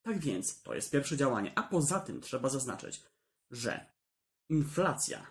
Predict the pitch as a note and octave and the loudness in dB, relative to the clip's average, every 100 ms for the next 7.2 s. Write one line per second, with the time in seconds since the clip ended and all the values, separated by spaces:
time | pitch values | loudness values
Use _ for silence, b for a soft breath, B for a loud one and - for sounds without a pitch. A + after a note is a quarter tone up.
0 | _ _ - A#2+ C2+ - - _ - F3 | _ _ -6 -4 -2 -6 -14 _ 2 4
1 | B2+ F#2 - - - A#2 A2 - - - | 4 0 -4 -10 -6 -2 0 -2 -8 -2
2 | A2 A2 - - C3 G#3+ A3 E3+ C#3 C#3+ | 2 2 0 -6 0 2 2 2 0 2
3 | D3 B2+ G#2+ - F#3 E3 - - B2+ C3+ | 0 -2 -6 -4 0 0 0 -2 0 0
4 | B2+ B2+ B2 C#3+ F#3+ E3 - C#3+ A3+ B | 0 0 2 6 6 4 0 0 0 B
5 | B B B B _ _ _ - F4+ - | B B B B _ _ _ -8 -8 4
6 | B2+ D3 D#3+ F#3+ G3+ - - A#2+ A2 C#3 | 6 6 6 4 6 4 4 2 4 2
7 | F#3+ | 0